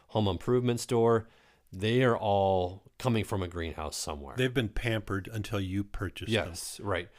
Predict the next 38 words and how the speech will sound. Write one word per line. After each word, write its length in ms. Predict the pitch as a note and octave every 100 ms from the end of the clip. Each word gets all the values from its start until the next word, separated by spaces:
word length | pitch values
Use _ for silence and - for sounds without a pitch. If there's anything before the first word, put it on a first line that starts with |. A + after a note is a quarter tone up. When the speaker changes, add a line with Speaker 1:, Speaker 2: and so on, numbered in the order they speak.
| -
Speaker 1:
So 120 | - A#2+
you're 180 | F3
essentially 400 | F3+ - C#3+ -
going 300 | G#2+ G#2+ G#2+
from, 520 | G2+ G#2 F#2+ F#2 F2 D#2+ _ _ _ _ _ _
what's 140 | F#2 -
the 60 |
analogy, 220 | F2+ E2
like, 140 | E2+ -
like 140 | G2 -
a 40 |
spa? 680 | - - - E2 D#2+ G2 A#2+
Like, 160 | G#2+
these 100 | A2
tomatoes 380 | - G#2 G2 G#2
have 100 | F#2+
been 80 | F#2+
in 80 | F2
the 80 | D2+
spa 640 | - - D2+ D#2 F#2+ A2
for 160 | - G#2
a 40 |
couple 260 | - G2+ G#2+
weeks, 440 | G#2+ A2+ A#2 -
just 160 | F#2 E2+
loving 460 | F2+ F2+ F#2+ G2+ F#2+
life, 340 | G2+ G2+ G2 -
like, 180 | D#2+ - - - _
little 140 | G#2 F2
cucumbers 600 | - A2 A2+ G#2 G#2 G2
on 160 | F2+
their 160 | E2+ -
eyes 920 | F#2+ G2 G2 G2+ G2+ G2+ G2+ G2 F2
and 260 | F2+ E2 E2
getting 220 | G#2 F2+
back 280 | F2 F2 G2+
Speaker 2:
<laughs> 80 | G#2+
Speaker 1:
rubs, 560 | G#2+ G#2+ G#2+ A2 D3+